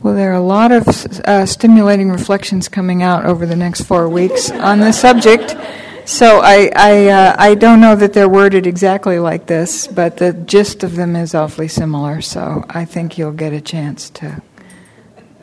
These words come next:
revisit. Um, y-, these sessions are recorded, so you could listen to them again. Yeah.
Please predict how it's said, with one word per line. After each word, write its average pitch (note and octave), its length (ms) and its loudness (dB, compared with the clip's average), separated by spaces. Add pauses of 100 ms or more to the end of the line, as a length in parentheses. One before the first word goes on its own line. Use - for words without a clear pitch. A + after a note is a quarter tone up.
revisit. D#3+ 680 -8 (140)
Um, D#3 400 -10 (1400)
y-, - 120 -16
these F3+ 300 -4
sessions F#3+ 440 -4
are F3+ 80 -2
recorded, F3 580 -4
so F3 180 -8
you E3 200 -6
could F3 260 -10
listen E3+ 320 -8
to E3+ 140 -10
them E3 160 -8
again. D#3+ 420 -8 (1500)
Yeah. E3+ 200 -18